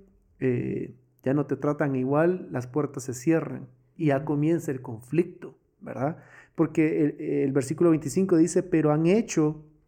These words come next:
Speaker 1: esto para que se cumpla la palabra que está escrita en su ley. Me odiarán sin causa".
Speaker 2: Me odiaron sin causa.
Speaker 1: "Me odiarán sin causa". Las naciones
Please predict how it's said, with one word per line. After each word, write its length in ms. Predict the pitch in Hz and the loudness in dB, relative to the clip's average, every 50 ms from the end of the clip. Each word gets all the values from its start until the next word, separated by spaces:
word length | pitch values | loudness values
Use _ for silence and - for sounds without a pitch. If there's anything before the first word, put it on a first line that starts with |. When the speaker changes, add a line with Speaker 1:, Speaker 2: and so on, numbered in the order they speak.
| _ _ _ | _ _ _
Speaker 1:
esto 600 | 185 214 247 247 247 - - - 147 156 170 - - _ | 4 4 4 2 0 -4 -2 0 0 0 -2 -10 -12 _
para 300 | - 143 139 143 139 - | -4 -2 0 -2 -2 -2
que 100 | 147 143 | -6 -8
se 200 | 127 - 131 127 | -6 -6 -8 -4
cumpla 340 | - 165 175 185 180 214 208 | -2 -2 -2 0 0 0 2
la 220 | 202 190 175 - | 2 2 0 -2
palabra 440 | - 135 123 123 127 143 160 170 165 | -4 -4 -2 -2 0 0 -2 -2 -2
que 80 | - 131 | -4 -6
está 220 | 123 123 - 143 | -6 -4 -4 -4
escrita 420 | 143 135 - - 147 143 - - | -4 -4 -6 -6 -8 -8 -4 -4
en 80 | 151 143 | -6 -6
su 180 | 131 - - 123 | -6 -8 -6 -2
ley. 380 | 131 160 160 143 123 - - - - _ _ _ _ _ _ | 0 0 0 0 -2 -6 -14 -20 -20 _ _ _ _ _ _
Me 300 | 143 143 160 170 180 190 | 0 2 4 4 4 4
odiarán 720 | 185 180 175 156 151 147 139 135 135 139 143 147 139 127 - - - - | 4 4 4 4 4 4 4 2 0 0 0 -2 -4 -6 -12 -20 -20 -20
sin 300 | _ - - 143 127 120 | _ -12 -6 -4 -4 -4
causa". 360 | 123 127 139 143 139 - - 196 | -2 0 0 0 0 0 -2 -4
Speaker 2:
Me 80 | 185 180 | -2 -2
odiaron 380 | 170 175 185 185 180 180 165 147 | -4 -2 -2 -2 -2 -4 -6 -8
sin 120 | - - | -12 -18
causa. 220 | - - - - 147 | -18 -18 -10 -2 2
Speaker 1:
"Me 100 | 147 143 | 2 4
odiarán 280 | 139 135 135 139 143 | 4 4 4 2 0
sin 180 | 143 - 139 123 | -2 -2 -6 -4
causa". 420 | 123 127 139 131 123 - - - - | -4 -4 -6 -6 -8 -12 -16 -18 -6
Las 240 | - 156 156 151 147 | 0 2 2 2 2
naciones 920 | 151 147 139 127 127 - - 175 185 220 220 180 131 117 123 - - - | 0 -2 -2 -4 -4 -2 0 2 2 2 2 0 0 -2 -4 -8 -16 -18